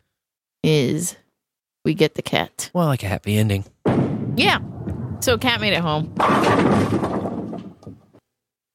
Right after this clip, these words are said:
Speaker 1: Fucking microchips. First it's the cat, then it's the children. You know? Pretty
Speaker 2: Yes.
Speaker 1: soon they'll be, "Oh, you could lose your kid, but if we just scan 'em right here behind the ear,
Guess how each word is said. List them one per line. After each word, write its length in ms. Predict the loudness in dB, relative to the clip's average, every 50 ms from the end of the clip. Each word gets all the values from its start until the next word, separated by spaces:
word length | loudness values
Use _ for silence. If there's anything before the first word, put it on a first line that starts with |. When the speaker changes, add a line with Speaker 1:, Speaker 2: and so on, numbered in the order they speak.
| _ -10
Speaker 1:
Fucking 380 | 0 2 2 2 2 -2 -2
microchips. 800 | -2 -2 -2 0 2 2 2 2 2 2 2 2 2 0 -4 -8 -10 _ _ _ _ _ _ _ _ _ _ _ _
First 420 | -4 0 2 2 4 2 2 0 -2
it's 220 | -2 -2 -2 -2
the 120 | 0 0 0
cat, 480 | 0 -2 0 2 2 0 0 -2 -8 -6
then 220 | -4 -2 -2 -2
it's 180 | -4 -6 -4 -4
the 120 | -4 -2
children. 680 | -2 -2 0 2 2 2 0 0 0 -2 -2 -2 -4 -8 _ _ _ _ _ _ _ _ _ _ _ -2
You 100 | 2 2
know? 160 | 2 2 0 -4 _ _ _ _ _ _ -2
Pretty 160 | 2 2 2
Speaker 2:
Yes. 80 | 2 2
Speaker 1:
soon 140 | 0 2 2
they'll 100 | 0 0
be, 60 | -2 _ _
"Oh, 320 | 0 2 2 4 4 4 2
you 140 | 0 0 -2
could 140 | 0 0
lose 320 | 2 2 2 2 2 2 0
your 160 | -2 -2 -2
kid, 420 | 0 0 2 2 4 2 0 2 0
but 140 | 2 2 2
if 140 | 0 0 0
we 100 | 0 2
just 220 | 2 2 0 0 -4
scan 400 | -2 0 2 2 4 4 2 2
'em 120 | 2 4
right 180 | 2 2 2 2
here 240 | 0 0 0 2
behind 380 | 2 4 4 4 4 4 4 4
the 80 | 2 2
ear, 480 | 2 2 2 4 4 2 2 2 0